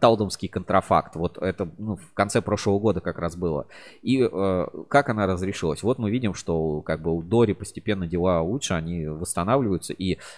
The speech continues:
скорее всего, мы, м, эту компанию еще много-много-много раз увидим, и, вероятно, в очень положительном свете.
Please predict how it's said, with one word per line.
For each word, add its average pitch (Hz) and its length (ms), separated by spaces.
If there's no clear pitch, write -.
скорее 104 360
всего, 101 380
мы, 92 140
м, 80 420
эту 104 240
компанию 104 540
еще - 120
много-много-много 95 960
раз 92 220
увидим, 110 340
и, 90 200
вероятно, 92 640
в 85 100
очень 98 220
положительном 85 520
свете. - 360